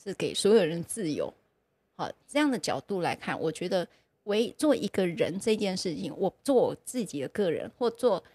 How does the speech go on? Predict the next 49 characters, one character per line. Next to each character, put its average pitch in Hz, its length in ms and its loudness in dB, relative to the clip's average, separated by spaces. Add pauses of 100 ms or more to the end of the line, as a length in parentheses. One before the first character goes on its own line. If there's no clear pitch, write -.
(140)
跟 269 220 2
别 165 220 0
人 170 180 -2
的 165 80 -4
关 190 320 0
系 190 140 -4
当 175 240 -2
中， 175 260 -2 (240)
我 - 80 -6
都 214 140 4
给 160 160 -2
了 143 120 0 (200)
最 254 220 2
大 170 260 -4
的 120 80 -6
尊 165 320 -4
重 139 280 -4 (220)
跟 190 220 -4
空 175 320 -6
间。 165 280 -4 (320)
所 294 140 2
以 294 80 4
我 143 160 0
觉 175 160 -4
得 185 60 0
做 - 200 2
一 147 80 4
个 196 140 -2
好 170 240 -4
人 143 220 -4
这 208 100 -12
件 185 180 -8
事 185 140 -6
情， 143 240 -8
我 127 140 -4
应 190 160 -2
该 196 120 -2
是 185 120 -6
没 160 100 -4
有 135 120 -6
做 143 200 -10
错， - 320 -8 (640)
我 214 100 -2
并 277 180 6
没 214 100 2
有 151 60 2
做 165 200 0
不 - 120 -8
到， - 240 -4